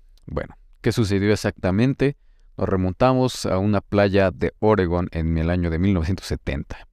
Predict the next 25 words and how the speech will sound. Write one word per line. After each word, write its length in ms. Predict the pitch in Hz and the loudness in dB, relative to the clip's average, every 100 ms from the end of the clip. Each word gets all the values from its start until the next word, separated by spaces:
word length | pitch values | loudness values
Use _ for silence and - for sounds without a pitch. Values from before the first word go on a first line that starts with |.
| _ - - - - | _ -20 -20 -14 -4
Para 160 | 80 | -2
ser 160 | 82 98 | 0 0
específicos, 720 | 87 87 87 95 - 104 - | 0 -2 -2 -4 -2 -4 -4
en 120 | 90 | -4
noviembre 520 | 85 87 101 131 117 85 | -2 0 2 2 2 0
de 120 | 95 | -2
este 300 | - 95 87 | -2 -2 0
año, 360 | 90 90 104 - _ - - | 0 0 -2 -4 _ -20 -8
una 220 | 90 95 | -2 0
ballena 360 | 104 90 104 101 | 2 2 2 2
gris 300 | 92 127 117 | 2 2 2
de 100 | 87 | 0
cuarenta 400 | - 87 76 82 | 0 0 2 0
y 40 | |
cinco 360 | 80 107 107 90 | 0 0 0 -2
pies 300 | - 87 85 | -2 0 2
de 80 | 80 | 2
largo 420 | 80 82 82 85 | 2 2 0 -2
varó 340 | 73 80 90 | 0 0 2
en 80 | 123 | 2
una 180 | 113 92 | 2 0
playa 400 | - 85 85 78 | 0 0 0 0
cercana 420 | 76 - 78 78 | -4 -4 -2 0
de 60 | 73 | -2
Florence, 540 | - 76 80 85 - | -2 0 0 0 -4